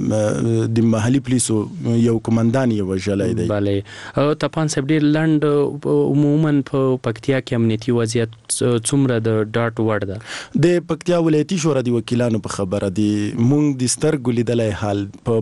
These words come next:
Speaker 1: پکتیا کې، آه، څومره امنیت سي راغلی، هغه د قومونو د اتفاق له وجې راغلی. آه،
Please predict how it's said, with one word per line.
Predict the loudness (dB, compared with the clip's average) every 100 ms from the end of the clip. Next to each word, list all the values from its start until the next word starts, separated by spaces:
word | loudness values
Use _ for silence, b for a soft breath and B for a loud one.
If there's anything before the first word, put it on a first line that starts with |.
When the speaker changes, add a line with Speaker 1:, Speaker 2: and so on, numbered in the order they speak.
| -2
Speaker 1:
پکتیا | -4 0 0
کې، | 0 0 0 0 -4
آه، | -2 0 0 -2 -6 -6 -2
څومره | 0 2
امنیت | 0 0 0 -2
سي | -2 -2
راغلی، | -2 -2 -2 -2
هغه | -2
د | -2 -2 0
قومونو | 2 2 2
د | 2 0 -2 -4 -6
اتفاق | -4 -2 0 -2 0
له | -2
وجې | -2 -2 -2 -4
راغلی. | -2 -2 -4
آه، | -6 -14 -14 -4 0